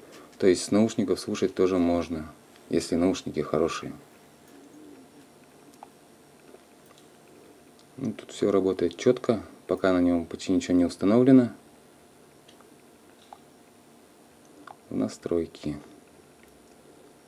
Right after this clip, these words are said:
Так,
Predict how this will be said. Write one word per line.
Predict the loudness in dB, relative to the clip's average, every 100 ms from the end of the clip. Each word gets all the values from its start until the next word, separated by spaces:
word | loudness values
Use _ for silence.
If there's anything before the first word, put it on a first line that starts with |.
| -20 -20 _ _ _ _ -20 -20 _ _ _ _ _ -20 -20 -20 _ -20 -20 _ -20 -20 -20 -16
Так, | -14 -14 -16 -20 -20